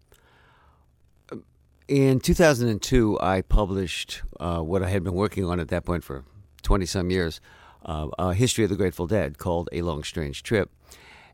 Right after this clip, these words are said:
and, uh, thought I was done. <laughs> Silly me. Uh,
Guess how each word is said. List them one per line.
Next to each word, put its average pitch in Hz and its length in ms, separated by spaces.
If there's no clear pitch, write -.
and, 104 480
uh, 101 200
thought 127 260
I 123 80
was 123 220
done. 139 360
<laughs> 214 460
Silly 113 400
me. 113 220
Uh, 104 240